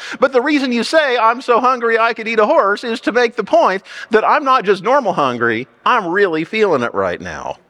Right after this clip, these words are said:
Or another, boy, it's all about food for me this morning. Another way to say it is, "I am starving." Now, how many of us,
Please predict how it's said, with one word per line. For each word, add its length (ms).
Or 240
another, 420
boy, 240
it's 120
all 80
about 240
food 220
for 80
me 120
this 160
morning. 200
Another 260
way 120
to 100
say 220
it 60
is, 280
"I 220
am 340
starving." 1080
Now, 80
how 200
many 240
of 120
us, 380